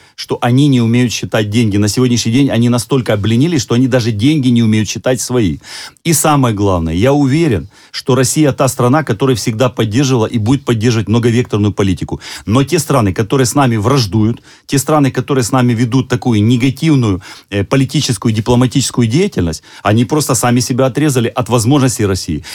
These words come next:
И они об этом еще пожалеют. На примере сегодняшнего дня в Европе, извините,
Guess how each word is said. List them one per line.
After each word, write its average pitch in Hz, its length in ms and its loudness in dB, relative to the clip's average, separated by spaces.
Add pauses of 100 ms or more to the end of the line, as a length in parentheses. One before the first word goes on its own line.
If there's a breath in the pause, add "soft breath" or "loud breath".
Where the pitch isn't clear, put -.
И 135 120 2
они 147 240 4
об 165 160 2
этом 107 220 0
еще 107 200 -2
пожалеют. 160 560 0 (200 loud breath)
На 131 100 0
примере 160 380 0
сегодняшнего 139 680 0
дня 160 180 0
в 156 60 -2
Европе, 143 460 0
извините, 120 480 -2